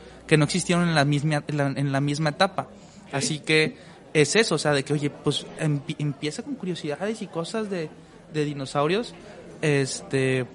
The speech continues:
Speaker 1: así que, pues, eh, y, y me dijo, "No, sí, que este", me, le, me pidió algunos consejos de los pocos que hemos adquirido aquí, ah, grabando el podcast. Perdón,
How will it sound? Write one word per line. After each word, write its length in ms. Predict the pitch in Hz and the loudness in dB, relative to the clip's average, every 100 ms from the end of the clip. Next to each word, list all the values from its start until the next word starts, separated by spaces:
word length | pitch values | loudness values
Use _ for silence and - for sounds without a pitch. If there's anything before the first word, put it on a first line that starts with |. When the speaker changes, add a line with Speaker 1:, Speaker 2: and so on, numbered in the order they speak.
| - - - - - - - - - - - - | -20 -20 -20 -20 -20 -20 -20 -20 -20 -20 -20 -14
Speaker 1:
así 220 | 139 139 147 | -8 -4 0
que, 240 | 165 170 - | 2 2 2
pues, 220 | 160 139 - - - | 2 2 -2 -10 2
eh, 180 | 143 135 | 2 4
y, 260 | 139 143 151 | 2 2 2
y 40 | |
me 80 | 147 | 2
dijo, 160 | 143 160 | 2 2
"No, 180 | 165 220 | 2 2
sí, 300 | - 220 214 | 4 4 4
que 140 | 160 | 0
este", 280 | 156 - 151 | -2 0 0
me, 140 | 147 143 | 0 0
le, 200 | 147 143 | 2 2
me 140 | 151 | 2
pidió 160 | 151 156 | 2 2
algunos 200 | 185 175 | 2 0
consejos 540 | 160 147 143 185 - - - - | 0 2 2 0 -2 -14 -14 -6
de 80 | 139 | -4
los 180 | 127 - | -4 -4
pocos 320 | 156 160 175 | -6 -6 -8
que 80 | 160 | -6
hemos 140 | 160 | -6
adquirido 420 | 156 - 143 143 | -8 -6 -2 0
aquí, 380 | 151 143 151 147 | 0 0 0 0
ah, 220 | 135 127 127 | 0 0 0
grabando 360 | 139 127 131 | 0 2 2
el 60 | 139 | 0
podcast. 500 | - 147 175 196 - - - - | -2 -2 0 -2 -6 -18 -12 -4
Perdón, 380 | 135 123 131 | 2 2 2